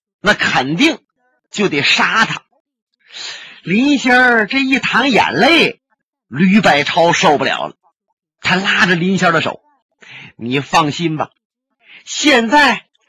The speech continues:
我先把你藏到一个别人找不到的地方，然后我赶到少林寺，杀了李寻欢，我再回来找你，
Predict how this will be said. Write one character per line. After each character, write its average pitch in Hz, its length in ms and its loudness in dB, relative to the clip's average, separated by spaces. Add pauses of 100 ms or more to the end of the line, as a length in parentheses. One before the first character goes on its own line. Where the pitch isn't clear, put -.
(440)
我 196 200 -2
先 240 200 -2
把 233 140 2
你 170 160 -2
藏 175 440 -4
到 226 120 4
一 190 180 -2
个 202 140 -2
别 208 180 -2
人 226 180 4
找 135 360 0
不 208 100 -2
到 269 220 4
的 196 100 -2
地 269 260 0
方， 180 220 -2 (920)
然 143 200 -2
后 151 120 -4
我 147 120 0
赶 110 220 -2
到 120 80 -2
少 120 180 -4
林 113 160 -8
寺， 151 200 -14 (440)
杀 311 520 2
了 285 100 4
李 139 200 0
寻 240 260 0
欢， 277 320 2 (300)
我 131 180 0
再 170 180 2
回 165 300 -2
来 214 160 2
找 214 300 2
你， - 160 -6